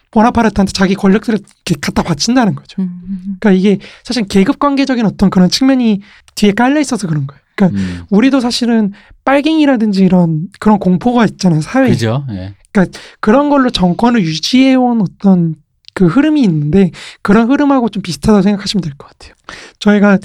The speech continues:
Speaker 1: 지난 방송에서는 조금 어려-, 워낙 하는 얘기가 많다 보니까 조금 꼬이실 것 같아서 제가 계급 얘기는 뺐거든요.
Speaker 2: 네.
Speaker 3: 음.
Speaker 1: 근데 이제
Speaker 2: 이번에
Speaker 1: 굳이
Speaker 2: 그러면 이번 편에
Speaker 1: 네,
Speaker 2: 꼬나요?
Speaker 1: 아유, 그 국계론이 나오니까 뺄 수가 없네요.
Speaker 3: <laughs>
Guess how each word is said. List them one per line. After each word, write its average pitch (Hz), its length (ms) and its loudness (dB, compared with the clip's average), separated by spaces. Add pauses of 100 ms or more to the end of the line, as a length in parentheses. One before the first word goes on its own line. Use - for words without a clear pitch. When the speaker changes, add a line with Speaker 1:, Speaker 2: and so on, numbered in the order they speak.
(280)
Speaker 1:
지난 220 220 4
방송에서는 196 520 2
조금 208 400 0 (260)
어려-, 202 540 4 (480)
워낙 196 260 2
하는 269 160 2
얘기가 226 180 4
많다 175 220 0
보니까 175 240 2
조금 196 320 -2 (220)
꼬이실 285 360 0
것 247 140 -2
같아서 196 300 -2
제가 180 200 0
계급 233 320 0
얘기는 208 200 0
뺐거든요. 240 440 -2 (120)
Speaker 2:
네. 180 400 -6
Speaker 3:
음. 92 360 -8 (380)
Speaker 1:
근데 208 120 0
이제 170 160 -2 (400)
Speaker 2:
이번에 202 220 0
Speaker 1:
굳이 202 120 2
Speaker 2:
그러면 180 240 -2
이번 214 240 -2
편에 269 220 0
Speaker 1:
네, 208 40 0
Speaker 2:
꼬나요? 202 440 4
Speaker 1:
아유, 190 220 4
그 175 100 -6 (600)
국계론이 277 480 2
나오니까 196 460 4
뺄 269 180 2
수가 320 220 2 (100)
없네요. 180 200 4
Speaker 3:
<laughs> - 60 -4